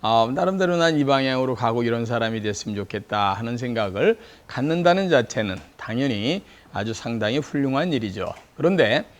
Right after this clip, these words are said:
대개 꿈이 구십 퍼센트, 아니, 구십구 퍼센트가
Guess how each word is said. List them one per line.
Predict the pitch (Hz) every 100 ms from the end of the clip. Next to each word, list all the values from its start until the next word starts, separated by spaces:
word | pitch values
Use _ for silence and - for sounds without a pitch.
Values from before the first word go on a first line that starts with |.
| - - - -
대개 | - 135 160 208
꿈이 | 214 - 233 160 135 151 95 -
구십 | - 139 - 147
퍼센트, | - - 170 170 170 -
아니, | 131 156 101 -
구십구 | - 139 151 175 165
퍼센트가 | 156 156 151 131 123 101 98 -